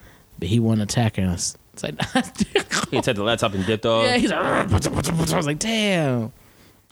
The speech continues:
Speaker 2: Uh, we're sorry. Uh, it seemed that, like, uh, it just stopped recording in the middle of our conversation. We do apologize.
Speaker 1: Yeah.
Speaker 2: Maybe I was fucking with it. Oh.
Speaker 1: No, you were looking at me and talking. We were talking.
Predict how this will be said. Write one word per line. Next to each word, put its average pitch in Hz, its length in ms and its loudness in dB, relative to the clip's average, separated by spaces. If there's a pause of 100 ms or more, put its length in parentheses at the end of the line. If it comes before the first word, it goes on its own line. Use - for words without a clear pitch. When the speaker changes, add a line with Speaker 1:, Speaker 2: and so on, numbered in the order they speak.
Speaker 2:
Uh, 196 220 4
we're 269 160 0
sorry. 220 340 2
Uh, 208 480 2
it 175 60 0
seemed 185 280 2
that, 160 120 0
like, 147 580 0 (1200)
uh, 135 320 4
it 120 80 2
just 123 160 0
stopped 120 160 2
recording 104 420 2
in 95 120 0 (100)
the 104 180 2
middle 107 200 4
of 101 80 2
our 98 60 2
conversation. 95 600 0
We 92 80 2
do 92 120 2
apologize. 90 720 -2 (260)
Speaker 1:
Yeah. 123 440 -4 (200)
Speaker 2:
Maybe 147 160 0
I 147 40 2
was 139 100 -2
fucking - 240 -2
with 95 120 2
it. - 160 -4 (540)
Oh. 113 180 -6
Speaker 1:
No, 247 400 0
you 294 160 2
were 302 80 2
looking 302 200 0
at 311 140 0
me 339 80 0
and 330 100 -2
talking. 415 300 0
We 277 40 0
were 311 60 0
talking. 330 400 0